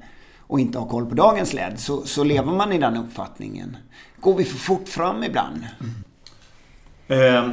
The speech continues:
Speaker 2: ja, det är en bra fråga. Processen har ju på sedan tjugohundraåtta egentligen med belysning, och egentligen började det ännu tidigare.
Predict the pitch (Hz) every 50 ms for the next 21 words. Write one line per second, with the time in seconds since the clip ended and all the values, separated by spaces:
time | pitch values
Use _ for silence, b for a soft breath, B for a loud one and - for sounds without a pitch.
0 | 123 123 123 131 143 151 156 180 190 202 196 190 - - - - 131 160 170 170
1 | 165 156 139 160 160 156 - - - - - - 156 151 143 143 156 147 120 117
2 | 117 117 127 - - 165 - - 185 175 180 - - 175 165 160 160 151 147 -
3 | - - 170 165 160 151 139 - - 135 127 127 117 117 113 - - - 139 117
4 | 120 113 110 117 117 113 - - - - 135 120 113 104 98 98 - - 113 113
5 | 117 113 110 107 107 110 113 110 - - 120 113 113 107 - - - 117 117 127
6 | 131 127 123 127 123 117 110 113 117 110 107 104 104 110 104 104 107 127 123 123
7 | 127 113 - 107 107 107 104